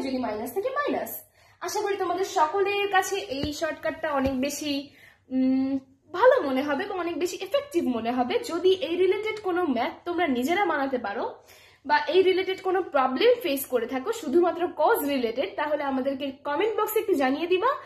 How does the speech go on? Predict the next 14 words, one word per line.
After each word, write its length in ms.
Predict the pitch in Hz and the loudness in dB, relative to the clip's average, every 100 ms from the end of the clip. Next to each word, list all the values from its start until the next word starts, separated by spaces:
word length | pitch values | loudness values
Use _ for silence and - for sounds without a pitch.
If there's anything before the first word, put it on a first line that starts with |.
| - - - | -18 -8 -2
আর 60 | 254 | 0
যদি 120 | 330 359 269 | 4 4 4
নিজে 180 | 302 480 415 | 4 2 2
থেকে 200 | 285 294 - | -4 -6 0
এই 60 | 359 381 | 4 6
related 300 | 403 403 - | 4 0 -4
কোনো 120 | 415 403 415 | -2 -2 2
problem 340 | 226 233 339 453 | 2 2 0 4
বের 100 | 269 247 | 2 2
করতে 200 | 214 190 - | -4 -8 -8
পারো, 140 | 175 214 | -10 -8
এই 60 | 233 | -6
related 300 | 247 254 262 254 | -4 -4 -6 -6
কোনো 140 | 247 | -6